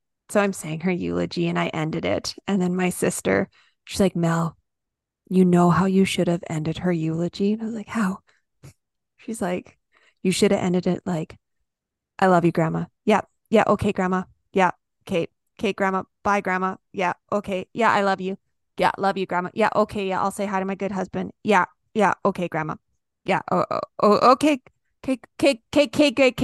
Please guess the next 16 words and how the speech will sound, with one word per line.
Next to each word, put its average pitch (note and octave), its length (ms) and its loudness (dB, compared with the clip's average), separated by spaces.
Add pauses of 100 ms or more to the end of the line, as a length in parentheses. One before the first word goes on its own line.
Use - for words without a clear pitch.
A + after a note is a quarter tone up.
(100)
okay, A3+ 220 2
Grandma. G#3 280 2
Okay, G#3+ 240 -4
I G3+ 100 2
love G3 200 2
you. F3+ 120 -4
Bye." E3+ 360 -2
<laughs> - 80 -4 (1000)
Because C#4+ 920 -2 (840)
every E4+ 800 4
time D4 800 -2
you C#4 340 -4
talk D4 520 -4
to D#4+ 200 -10
my D4+ 240 -4
grandma, D4 680 0